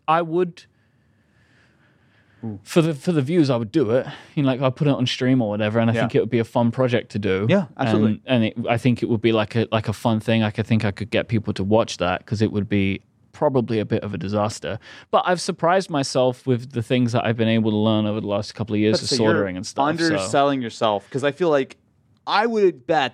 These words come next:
Speaker 2: that the amount of work it takes to put together a custom keyboard is a lot more difficult
Speaker 1: Oh, I expect
Speaker 2: than
Speaker 1: so.
Speaker 2: a screen.
Speaker 1: But the failure is
Speaker 2: Mm.
Speaker 1: much harsher here. That if I mess this up, I have broken my iPhone.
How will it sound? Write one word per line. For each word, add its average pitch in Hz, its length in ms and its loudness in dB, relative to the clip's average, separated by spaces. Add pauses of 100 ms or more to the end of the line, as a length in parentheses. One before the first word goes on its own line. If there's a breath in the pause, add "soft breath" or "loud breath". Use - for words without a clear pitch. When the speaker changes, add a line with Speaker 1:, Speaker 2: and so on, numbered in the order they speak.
Speaker 2:
that 120 140 -10
the 131 120 0
amount 127 280 2
of 117 60 -4
work 117 220 0
it 110 100 -8
takes 107 300 -6
to - 100 -18
put - 180 -12
together 104 320 -10
a 101 40 -12
custom 104 300 -12
keyboard 107 320 -2
is - 20 -6
a 101 60 -4
lot 117 600 0
more 120 160 -2
difficult 120 380 -2
Speaker 1:
Oh, - 40 2
I 139 120 0
expect 131 320 -4
Speaker 2:
than 120 80 0
Speaker 1:
so. 87 120 0
Speaker 2:
a 113 100 -6
screen. - 320 -14 (180)
Speaker 1:
But 123 220 2
the 123 460 0 (720)
failure 117 1300 0 (1120)
is 107 180 0
Speaker 2:
Mm. - 20 -4
Speaker 1:
much 107 400 0
harsher 98 420 -2
here. 87 340 -12 (160)
That 107 180 2
if 107 140 -4
I 110 500 0 (100)
mess 120 280 0
this 120 220 -4
up, 113 220 2
I 104 100 -2
have 113 240 -2
broken 107 280 0
my 95 280 0
iPhone. 76 320 -14